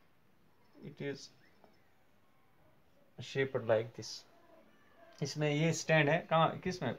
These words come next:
Pen रखने के लिए, ताकि इसमें pen। अब इसमें जो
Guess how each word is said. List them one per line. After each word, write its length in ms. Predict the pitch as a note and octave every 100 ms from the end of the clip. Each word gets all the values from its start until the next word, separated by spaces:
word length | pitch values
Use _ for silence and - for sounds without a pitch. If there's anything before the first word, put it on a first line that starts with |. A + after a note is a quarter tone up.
| -
Pen 200 | D3+ D#3+
रखने 300 | D3 - G#2+
के 160 | - G#2+
लिए, 160 | A2+ - - - - - -
ताकि 260 | C3+ C3
इसमें 260 | C3+ - B2+
pen। 260 | - C3 D#3+ - - - - _ - - - - - -
अब 100 | D#3+
इसमें 220 | F#3 G#3
जो 140 | G3+